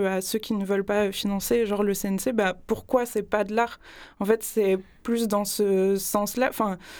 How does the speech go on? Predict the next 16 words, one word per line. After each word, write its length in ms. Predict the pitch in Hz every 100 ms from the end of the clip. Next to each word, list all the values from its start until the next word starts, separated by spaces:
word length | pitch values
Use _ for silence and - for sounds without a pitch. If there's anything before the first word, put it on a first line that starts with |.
| - -
une 260 | 220 208 208
vidéo 520 | 196 214 208 202 240
avec 260 | 247 190 185
des 240 | 202 190
images 360 | 208 208 233 226
et 120 | 208 208
du 120 | 196
son, 240 | - 254
c'est 400 | 262 - - 233
du 220 | 226 208
contenu, 640 | 202 208 196 214 214 240 240
euh, 400 | 202 185 185 185 185 - - -
euh, 300 | 196 180 185
culturel. 720 | 190 220 208 - 233 254 240 -
Et, 1000 | 196 190 185 190 202 - 202 202 190
et, 80 | 190